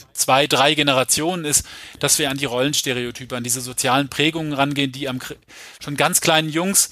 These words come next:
erklären, wie sie zu sein haben, nämlich stark und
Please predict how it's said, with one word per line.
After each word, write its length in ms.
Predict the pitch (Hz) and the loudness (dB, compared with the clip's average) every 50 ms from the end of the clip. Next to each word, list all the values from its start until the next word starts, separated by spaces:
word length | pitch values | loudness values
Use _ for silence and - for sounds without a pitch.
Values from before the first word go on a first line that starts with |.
| - - - - - - - - - | -8 -18 -20 -20 -20 -20 -20 -6 -4
erklären, 380 | 147 147 - 156 160 165 160 | -2 0 2 4 4 4 2
wie 80 | 156 156 | 0 -4
sie 120 | 147 156 | -4 -4
zu 140 | 135 - 156 | -4 -4 -2
sein 320 | 135 143 139 151 160 151 | 0 2 2 2 0 0
haben, 460 | 143 147 151 147 143 147 143 147 147 143 | 2 2 2 2 2 -2 -6 -10 -10 -8
nämlich 300 | 135 131 131 127 - - | -8 -8 -6 -4 -4 -2
stark 440 | - - 135 139 156 165 165 - | 0 2 2 4 4 2 2 -2
und 240 | 139 139 131 131 127 | -6 -10 -8 -10 -10